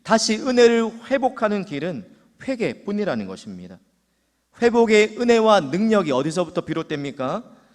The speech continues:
진정한 회개로부터 회복의 능력과 은혜를 경험하게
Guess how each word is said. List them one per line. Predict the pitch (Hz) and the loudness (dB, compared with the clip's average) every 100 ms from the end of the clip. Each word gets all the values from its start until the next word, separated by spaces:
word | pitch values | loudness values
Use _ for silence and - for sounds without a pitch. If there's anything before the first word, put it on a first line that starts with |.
| _ - | _ -10
진정한 | - 165 165 160 196 208 139 - - _ - | -6 -4 -2 0 2 2 -2 -8 -20 _ -4
회개로부터 | 247 240 208 151 127 - 160 127 _ _ _ _ 202 | -2 0 0 -2 -6 -10 -16 -16 _ _ _ _ -6
회복의 | 196 185 170 | -4 -2 -2
능력과 | 175 190 185 185 165 165 165 - - | -2 0 -2 0 0 0 -4 -12 -12
은혜를 | 214 208 120 95 - _ - | -4 -4 -4 -10 -18 _ -10
경험하게 | 151 175 156 123 95 | -8 -6 -6 -8 -10